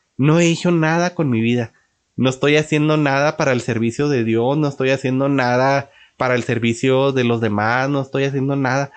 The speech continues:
A veces nos pasa, este, yo creo que es muy común que a veces nos pasa a nosotros de que nos preguntemos, "¿Qué estoy haciendo yo con mi vida?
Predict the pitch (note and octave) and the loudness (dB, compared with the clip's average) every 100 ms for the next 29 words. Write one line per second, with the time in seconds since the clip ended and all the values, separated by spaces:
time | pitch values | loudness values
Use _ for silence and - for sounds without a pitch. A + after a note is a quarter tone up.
0 | - - G#2 A#2+ D#3 E3+ C#3 - G#2 - | -20 -6 -2 0 0 0 0 -4 -10 -6
1 | E3+ F3+ F3 D#3 B2+ G#2+ _ A2+ A2+ A2+ | -4 -4 -6 -10 -8 -8 _ -4 -2 -2
2 | B2+ - C#3 C3+ A#2 - _ _ _ - | -4 -2 -2 -2 -6 -14 _ _ _ -2
3 | A#2 C3 C3 C#3 C3+ B2+ B2+ C#3 A#2+ C3+ | 0 2 0 -2 -2 -2 0 0 0 -2
4 | C3+ A2 G#2+ G#2 C3+ C#3 B2 A2 - C#3+ | -4 -4 -6 -4 -2 -2 -2 -4 -4 -4
5 | C#3 C3+ B2 A#2 A#2 A2+ A2 B2 C#3 C3+ | -4 -4 -4 -2 -2 -2 -2 -2 0 -2
6 | - _ _ _ _ _ _ _ _ E3+ | -8 _ _ _ _ _ _ _ _ -4
7 | E3+ G3 G#3 G3+ G3+ G3+ G3 G#3 E3+ D3 | 2 2 2 2 2 2 2 0 2 0
8 | A3+ A#3+ | 0 -2